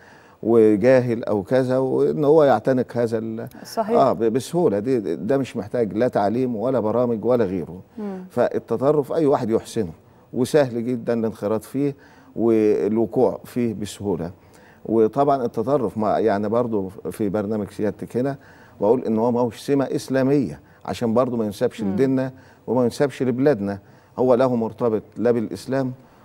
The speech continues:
Speaker 1: ولا مرتبط بوطن أو بمجتمع معين.
Speaker 2: آه، يعني، حضرتك
Speaker 1: ده هو
Speaker 2: هنا
Speaker 1: سمة
Speaker 2: بترد،
Speaker 1: عالمية.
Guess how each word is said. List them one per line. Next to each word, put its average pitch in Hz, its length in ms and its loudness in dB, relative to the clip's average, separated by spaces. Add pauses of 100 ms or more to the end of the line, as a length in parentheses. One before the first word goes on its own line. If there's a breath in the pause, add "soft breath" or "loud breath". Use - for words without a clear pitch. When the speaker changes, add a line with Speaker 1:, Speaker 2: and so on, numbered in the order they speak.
Speaker 1:
ولا 135 220 4
مرتبط 120 400 -2
بوطن 117 640 0 (140)
أو 127 120 4
بمجتمع 117 520 0
معين. 95 360 -2
Speaker 2:
آه، 208 120 2
يعني، 220 220 2
حضرتك - 240 2
Speaker 1:
ده - 60 8
هو - 60 6
Speaker 2:
هنا 269 120 2
Speaker 1:
سمة 294 120 2
Speaker 2:
بترد، 175 320 2
Speaker 1:
عالمية. 135 640 2